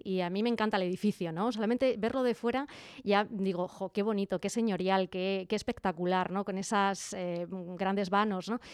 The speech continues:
Eh, si tuvieras que elegir cuatro o cinco estaciones, así que a ti te parezcan las más bonitas, yo sé que es una pregunta muy difícil,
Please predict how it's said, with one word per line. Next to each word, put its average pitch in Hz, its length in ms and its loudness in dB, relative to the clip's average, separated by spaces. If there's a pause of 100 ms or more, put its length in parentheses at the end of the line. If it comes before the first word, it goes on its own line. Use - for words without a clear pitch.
(260)
Eh, 208 200 2
si 220 120 0
tuvieras 269 300 0
que 277 80 -8
elegir 233 400 0
cuatro 202 260 -2
o - 20 -8
cinco 190 220 -2
estaciones, 160 580 -8
así 170 180 -8
que - 80 -4
a 165 40 -6
ti 180 100 -4
te 185 80 -2
parezcan 170 360 -6
las 160 160 -8
más 180 160 -6
bonitas, 208 500 0 (240)
yo 196 100 2
sé 208 80 0
que 202 60 -4
es 190 80 -4
una 196 100 4
pregunta 190 320 2
muy 190 120 4
difícil, 202 440 2